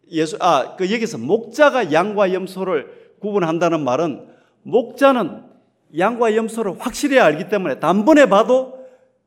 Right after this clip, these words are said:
저거는 양이다, 저거는 목자다, 아, 저거는 염소다 이렇게 단번에 알 수 있다는 겁니다.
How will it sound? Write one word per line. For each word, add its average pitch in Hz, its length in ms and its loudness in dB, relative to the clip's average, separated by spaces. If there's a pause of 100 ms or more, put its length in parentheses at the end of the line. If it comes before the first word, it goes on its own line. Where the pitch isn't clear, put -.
(140)
저거는 226 380 2
양이다, 196 640 0
저거는 196 340 -2
목자다, 220 600 0
아, 170 180 2
저거는 202 600 -4 (200)
염소다 220 460 2
이렇게 233 300 -4
단번에 180 380 -2
알 143 220 0
수 220 140 -10
있다는 185 320 -4
겁니다. 98 320 -12